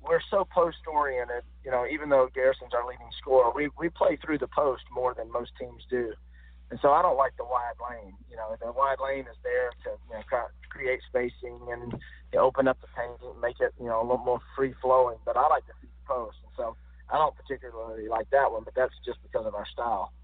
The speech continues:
Um, but, you know, it hadn't, I honestly haven't really noticed much difference. I mean, we, I think in the three games combined, I think we're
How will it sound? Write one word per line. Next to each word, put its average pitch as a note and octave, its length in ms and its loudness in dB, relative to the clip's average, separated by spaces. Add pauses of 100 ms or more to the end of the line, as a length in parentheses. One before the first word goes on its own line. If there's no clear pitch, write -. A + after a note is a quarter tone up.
Um, G#2+ 260 -4 (440)
but, D3 280 4 (220)
you B2+ 80 -8
know, A2+ 220 -6 (160)
it C#3+ 100 4
hadn't, C#3+ 320 0
I C3+ 240 -2
honestly C#3+ 260 -8
haven't B2+ 300 -12
really B2+ 200 -12
noticed A#2+ 300 -10
much - 220 -20
difference. - 320 -16
I A2 40 -6
mean, A2+ 180 0
we, C3 200 0
I A#2+ 120 6
think C3+ 180 2 (480)
in B2+ 80 0
the B2 160 0
three D3+ 160 2
games C#3 320 2
combined, C3 480 2
I A#2+ 60 -6
think B2+ 200 -6
we're B2+ 140 -12